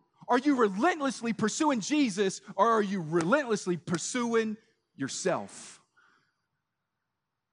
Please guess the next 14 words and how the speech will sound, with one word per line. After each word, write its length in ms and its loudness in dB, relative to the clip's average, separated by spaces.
You're 80 -6
gonna 160 0
be 100 -6
passing 400 -2
the 80 -4
baton 380 -2
to 40 -2
somebody. 580 -2
We 100 0
need 100 0
to 40 -2
set 240 -6
the 80 -6
example. 520 -8